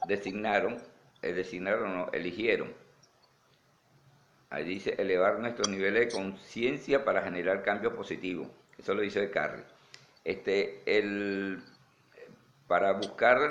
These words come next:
la manera de, de, de, de hacer las cosas. Fíjate que en el caso, por ejemplo, designaron o eligieron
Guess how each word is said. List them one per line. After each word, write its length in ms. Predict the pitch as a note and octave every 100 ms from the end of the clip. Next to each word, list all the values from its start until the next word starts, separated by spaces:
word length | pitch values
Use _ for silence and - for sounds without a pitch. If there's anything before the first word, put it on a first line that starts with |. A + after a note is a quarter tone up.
| C3+ G#2+
la 200 | G2 G#2+
manera 400 | G#2 G#2 A2+ C3+
de, 320 | C#3 A#2+ G2 F2
de, 460 | E2+ D#2+ A#1 G#1+ -
de, 300 | D2 D#2+ - -
de 120 | F2
hacer 220 | E2+ G2
las 140 | A#2
cosas. 380 | - G#2 - - - - _ _ - -
Fíjate 600 | F#2+ A#2+ A#2+ C3+ C3+ -
que 280 | G#2+ G#2 G2+
en 160 | F2+ F2+
el 140 | F2
caso, 320 | - G2 C3
por 100 | A#2+ G#2
ejemplo, 540 | G2 G#2 B2+ - F#2
designaron 680 | F2 G2 F2+ F#2 A#2 B2 F#2+
o 60 | F2+
eligieron 560 | E2+ E2+ A#2 A2+ F2+